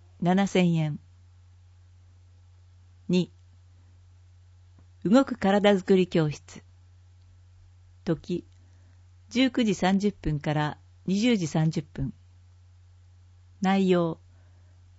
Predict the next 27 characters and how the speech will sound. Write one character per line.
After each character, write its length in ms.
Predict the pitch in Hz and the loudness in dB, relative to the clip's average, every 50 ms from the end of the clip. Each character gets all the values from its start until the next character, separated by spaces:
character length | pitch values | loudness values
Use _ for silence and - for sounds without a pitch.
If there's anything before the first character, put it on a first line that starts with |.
| - - - - - - | -20 -20 -20 -20 -8 -4
リ 120 | 190 220 | -2 -2
ズ 160 | 220 - 262 | 0 0 2
ム 100 | 247 233 | 4 4
に 140 | 208 190 175 | 4 4 2
合 80 | 170 170 | 2 0
わ 80 | 170 | -2
せ 140 | 160 - 151 | -2 -6 -6
て 160 | 143 - 139 | -4 -4 -4
全 200 | - - 202 226 | 0 2 4 4
身 340 | 233 214 - - 208 208 202 | 4 2 2 2 2 2 4
を 80 | 196 175 - 165 | 2 0 0 0
動 120 | 165 151 | -2 -2
か 140 | - - 135 | -2 -4 -6
す。 260 | - - - - - - - - - - - - - - - - - - - - - - - - - - - - - | -6 -8 -18 -20 -20 -20 -20 -20 -20 -20 -20 -20 -20 -20 -20 -20 -20 -20 -20 -20 -20 -20 -20 -20 -20 -20 -20 -16 -6
費 160 | - 240 247 | -2 0 0
用、 300 | 233 202 175 151 - - - | 2 0 0 -2 -6 -10 -12
金 220 | - 175 170 165 160 | -6 -4 -2 -2 -2
額、 400 | 160 156 143 - - 147 - - - - - - - - - - | -2 -4 -6 -6 -6 -6 -6 -6 -12 -20 -20 -20 -20 -20 -16 -4
九 180 | - 208 214 196 | 0 0 0 0
千 340 | - - 190 180 170 165 | 0 0 0 2 2 0
円。 240 | 160 151 147 147 233 - - _ - - - - - - - - - - - - - - - - - - - - - - - - - - - - - - - - - - - - - - - - - - - - - - - - - - | 0 -4 -6 -8 -10 -14 -20 _ -20 -20 -20 -20 -20 -20 -20 -20 -20 -20 -20 -20 -20 -20 -20 -20 -20 -20 -20 -20 -20 -20 -20 -20 -20 -20 -20 -20 -20 -20 -20 -20 -20 -20 -20 -20 -20 -20 -20 -20 -20 -20 -20 -20 -20 -20 -20 -20 -14 -4
木 320 | - 165 170 170 - 247 262 | -2 -2 -2 -2 0 0 2
曜 160 | 262 262 247 | 4 4 4
日 140 | 233 226 - | 2 0 -2
コ 180 | - 226 196 | 0 0 0
ー 40 | 175 | 0
ス。 280 | 139 - - - - | -2 -4 -6 -10 -12